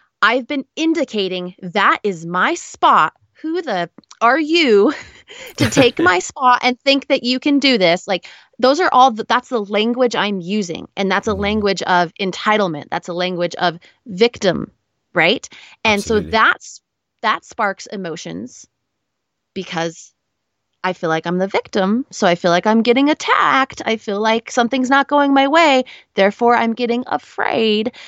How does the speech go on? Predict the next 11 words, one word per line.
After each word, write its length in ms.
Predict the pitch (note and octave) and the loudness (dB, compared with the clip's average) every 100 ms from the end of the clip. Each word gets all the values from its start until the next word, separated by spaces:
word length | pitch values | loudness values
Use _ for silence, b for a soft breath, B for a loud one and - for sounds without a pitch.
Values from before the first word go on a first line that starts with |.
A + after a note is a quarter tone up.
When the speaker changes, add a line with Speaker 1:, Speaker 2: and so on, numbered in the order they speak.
| B | B
Speaker 1:
So 360 | - C#4 B3 B3 - | -2 2 2 0 -2
that, 220 | A#3 - - | -2 -2 0
that 220 | A#3 - | -2 -2
sparks 300 | - C4 - | -2 -2 -2
the 100 | A#3+ | -4
language 500 | G3+ G3+ G3 F#3 - A3 | -4 -2 -4 -4 -6 -2
or 120 | G3 | 0
the 160 | F#3 F3+ | 2 2
emotion 600 | F#3 C4+ E4 G#3 E3 E3+ _ _ - | 4 4 2 -2 -4 -6 _ _ -2
of 120 | F#3+ | -2
fear. 480 | - - E4 D#2 A3+ | -2 -2 0 0 -4